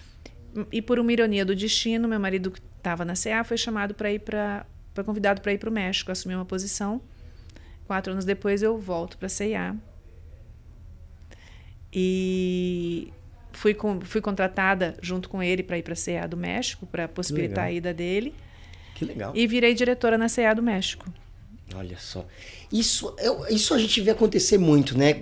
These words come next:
Speaker 2: Não te valoriza. Aí cê sai, aí o pessoal fala, "Poxa,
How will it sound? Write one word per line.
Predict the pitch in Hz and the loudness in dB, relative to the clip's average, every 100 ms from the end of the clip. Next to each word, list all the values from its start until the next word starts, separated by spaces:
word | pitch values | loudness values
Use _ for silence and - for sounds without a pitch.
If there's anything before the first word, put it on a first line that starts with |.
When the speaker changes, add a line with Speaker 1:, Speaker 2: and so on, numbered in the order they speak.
| - | 2
Speaker 2:
Não | 175 220 | 6 8
te | 220 | 8
valoriza. | 220 220 214 170 156 123 113 - - | 10 12 12 12 12 10 4 0 4
Aí | 151 175 | 12 12
cê | 233 185 | 12 10
sai, | - 190 208 190 147 | 10 12 12 12 10
aí | 139 | 6
o | 147 | 4
pessoal | - 160 | 4 0
fala, | 156 135 | 0 -2
"Poxa, | 123 151 185 - - | -2 -2 0 0 -4